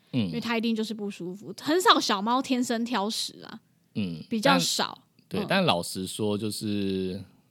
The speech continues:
Speaker 1: 主人还是，我还是希望这位听众就是放宽心啦，因为即使今天我们马上发现他呼吸很喘，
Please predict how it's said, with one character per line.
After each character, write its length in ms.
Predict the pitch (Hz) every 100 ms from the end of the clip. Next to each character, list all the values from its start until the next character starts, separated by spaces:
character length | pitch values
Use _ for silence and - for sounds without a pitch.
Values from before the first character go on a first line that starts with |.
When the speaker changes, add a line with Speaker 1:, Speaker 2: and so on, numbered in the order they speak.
| _ _
Speaker 1:
主 160 | - 98
人 100 | 98
还 160 | 98
是， 480 | 98 127 120 110 110 - _ _ _ _ _ _
我 80 | -
还 80 | 107
是 100 | 147
希 120 | 143
望 160 | 127 117
这 120 | 120
位 140 | 120
听 220 | 113 110 104
众 160 | 104
就 80 | 101
是 80 | 98
放 220 | 101 85
宽 280 | - 165 -
心 240 | - 85
啦， 100 | 87 120
因 60 |
为 140 | 123 127 - - _ _
即 220 | - 135
使 200 | - 107
今 200 | 104 120
天 260 | 123 117 -
我 180 | 113 92
们 160 | 85
马 240 | 95 - 92
上 220 | 113 104
发 240 | 101 92
现 240 | 92 107 90
他 240 | 98 90
呼 180 | 90 95
吸 220 | - 95
很 200 | 87 78
喘， 200 | 78 -